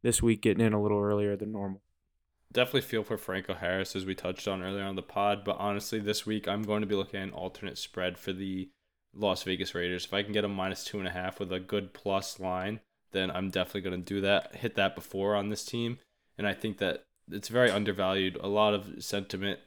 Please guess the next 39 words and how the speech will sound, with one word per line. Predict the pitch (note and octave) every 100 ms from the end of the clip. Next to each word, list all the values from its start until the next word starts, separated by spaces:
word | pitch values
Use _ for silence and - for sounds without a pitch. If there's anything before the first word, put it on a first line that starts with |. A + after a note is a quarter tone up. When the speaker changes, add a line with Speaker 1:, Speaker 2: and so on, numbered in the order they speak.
| -
Speaker 2:
going | G#2 G2+
into | G2+ F#2+
this | G2 -
narrative, | G2+ G2 G2 F#2
and | G#2
they're | G#2
playing | F#2+ G2 G2
at | E2
Heinz | F2+ F#2
Field, | - G2 G2 F#2+
but | F#2+ - _ _ _ _
with | C3 B2+
what | C#3 C3+
they | A2+
have | G2+ G2+
going | G#2 G2
on | F#2+ F#2+
at |
quarterback, | - G#2 G2 F#2 F#2+ F#2
the | G2+
uncertainty | G2 - G#2+ E2 F#2 -
there, | F2 F2+ F2+ F2 _ _ _
and | G2+ G#2+
just, | G#2+ - -
uh, | G2 F#2+ -
a |
lost | A#2 C3 G#2+ -
season | G#2+ F#2+ F#2
as | F#2
a | F#2
Speaker 1:
Pickett's | E3+ E3 E3+
Speaker 2:
whole, | F2
in | C3+
my |
Speaker 1:
back. | A#2+
Speaker 2:
opin-, | G2 -
Speaker 1:
Pickett's | C#3+ -
Speaker 2:
in | G#2
Speaker 1:
back. | B2 A#2